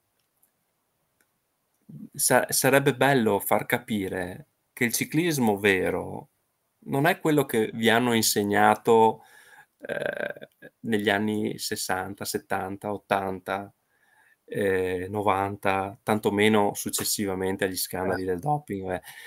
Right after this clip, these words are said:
Speaker 1: Il ciclismo vero è, il ciclismo delle origini, eh, era ultraciclismo.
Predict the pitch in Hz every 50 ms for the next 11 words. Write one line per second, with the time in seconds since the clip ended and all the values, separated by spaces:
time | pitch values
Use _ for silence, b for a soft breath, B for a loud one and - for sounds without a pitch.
0 | B B B B B _ _ _ _ _ _ - 143 - - 147 147 208 254 240
1 | 170 107 95 - 175 220 190 110 92 92 - - - _ - - - - - -
2 | - - - - 220 156 123 120 117 120 117 110 107 110 101 87 82 87 87 80
3 | 82 85 87 95 117 - _ _ _ _ _ _ _ _ _ _ _ _ _ -
4 | - 440 - - - - - - 101 95 95 98 95 - - 98 - - - -
5 | - 123 151 180 196 - - 131 120 117